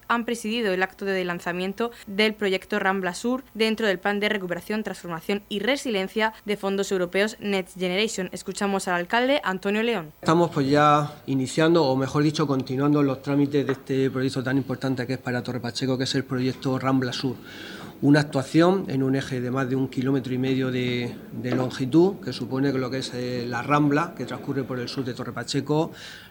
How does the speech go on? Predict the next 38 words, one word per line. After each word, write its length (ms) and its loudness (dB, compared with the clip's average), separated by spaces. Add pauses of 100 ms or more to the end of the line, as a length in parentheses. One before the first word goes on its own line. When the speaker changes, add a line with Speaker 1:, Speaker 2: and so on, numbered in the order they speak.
Speaker 2:
la 80 -4
Rambla 300 2
que 80 0
transcurre 380 0
por 120 -2
detrás 300 -2
del 200 -4
caes, 360 0
del 140 -2
centro 260 -6
cívico, 420 4
la 140 2
Rambla 320 0
por 300 -10
donde 120 -4
transcurre 440 -6
el 80 -10
campo 300 -4
de 80 -4
golf, 420 4
detrás 380 -6
del 140 -4
cementerio, 540 0
para 180 0
que 80 -6
todos, 340 -2
pues, 140 -4
nos, 380 -4
nos 100 -10
podamos, 480 -4
eh, 260 -6
ubicar. 500 0 (360)
Estamos 300 2
hablando 500 6
de 160 4
un 480 6
trazado 480 0
urbano, 640 4